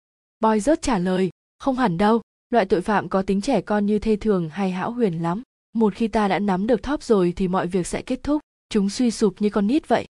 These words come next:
Dây thêm vào, "Đáng bị treo cổ lắm. Doyle là một kẻ vô lại máu lạnh, tôi thấy tiếc cho cô bé kia, nhưng cũng không thể làm được gì." Boy rớt lắc đầu. "Người ta nói tình yêu có thể làm được mọi thứ,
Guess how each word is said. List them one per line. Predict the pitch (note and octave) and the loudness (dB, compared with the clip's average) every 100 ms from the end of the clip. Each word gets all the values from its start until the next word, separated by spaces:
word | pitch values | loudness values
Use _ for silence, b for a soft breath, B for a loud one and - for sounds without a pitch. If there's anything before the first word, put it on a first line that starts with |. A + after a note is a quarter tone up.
| _ _ _ _ - | _ _ _ _ -2
Dây | B3 A#3+ | 0 2
thêm | A#3+ A3+ | 0 0
vào, | G#3+ G3 F#3+ - _ _ | 0 0 -2 -6 _ _
"Đáng | F#3 E3 G#3+ | -4 -2 -2
bị | - | -2
treo | - G3 | 0 0
cổ | F#3 G#3 | 2 2
lắm. | D#3+ E3+ C4+ - _ _ G#3+ | 2 -2 -4 -12 _ _ 0
Doyle | G#3+ G#3 G#3 | 2 4 4
là | F#3+ | 2
một | F3+ F3+ | 2 0
kẻ | G#3+ F#3 | 0 0
vô | D#3 G3+ | 0 0
lại | G3+ E3+ | 0 -2
máu | E3 F#3 | -4 -2
lạnh, | A3 G#3+ _ _ - | -4 -6 _ _ -2
tôi | G3+ F#3+ | 2 2
thấy | G3 F3+ | 2 0
tiếc | C4+ D4+ | 2 0
cho | B3 | 0
cô | A3 G#3 | 0 0
bé | F#3+ F#3 | 0 -2
kia, | A3+ A3+ G#3 _ _ _ - | 0 0 0 _ _ _ -2
nhưng | G#3+ G3+ G3 | 2 2 2
cũng | G#3 | 0
không | A3+ B3 | 0 -2
thể | A3 F#3+ | 0 0
làm | E3+ | 0
được | F3+ - | -2 -2
gì." | F#3+ F3 - _ _ _ _ _ | 0 -2 -4 _ _ _ _ _
Boy | A3 G#3 | 0 0
rớt | G3+ D4 | 0 0
lắc | D#4 D#4+ | 0 0
đầu. | A3 G3 E3+ _ _ _ _ _ | 0 0 -4 _ _ _ _ _
"Người | G#3 | -4
ta | G3+ G#3+ G3+ | 0 0 2
nói | G3 F3 | 0 0
tình | G3 G3+ | 0 0
yêu | F#3+ A3 G3+ | 0 0 0
có | G3 | 0
thể | C4 | 2
làm | G3 F3+ | 2 2
được | F3 F3+ | -2 -2
mọi | F#3 - | -6 -4
thứ, | F#3 F3+ C4 | -2 0 -2